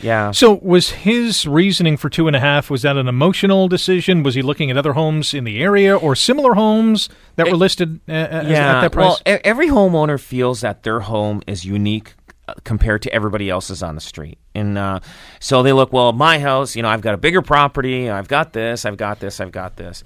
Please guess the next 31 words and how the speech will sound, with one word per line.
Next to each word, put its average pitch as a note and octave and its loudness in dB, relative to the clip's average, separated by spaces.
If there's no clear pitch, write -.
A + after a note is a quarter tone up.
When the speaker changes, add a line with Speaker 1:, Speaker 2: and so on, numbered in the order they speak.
Speaker 1:
And, A#2+ -4
um, A2+ -2
anyway, C3 -4
he D3+ -4
had F3 -2
a F3 0
nice C#3 0
property. G2+ -4
There's G2 -8
no B2 2
doubt G#2+ -2
about F2+ -6
it. - -12
But - -6
the A#2+ -6
guy C#3 0
that G#3 -2
bought B2+ 2
it A#2 -8
for A2 -8
one A2 -4
point G2 -8
six - -12
gutted A2 -2
the F#2 -10
whole G#2 -4
main F#2 -6
floor. F2+ -10
Speaker 2:
Really? A#2+ -10
Speaker 1:
Yeah. B2+ -6
And, A2 0